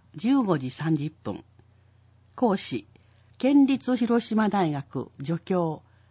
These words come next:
長吉美香さん、ほか。定員、各二十人。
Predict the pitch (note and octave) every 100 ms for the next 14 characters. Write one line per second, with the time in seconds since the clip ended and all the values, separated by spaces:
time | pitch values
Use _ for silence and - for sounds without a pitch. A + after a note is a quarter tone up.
0 | _ F#3 G#3+ C#4 C#4+ F3+ - C#3+ F3+ -
1 | F3 - C#3 A2+ A2+ - F#3 - - _
2 | _ _ _ _ _ _ _ _ - B3+
3 | A#3+ A3 G3+ F3+ D3+ _ _ - A#3+ B3
4 | D#3 D#3+ F3 F#3 F#3+ C#3 A2+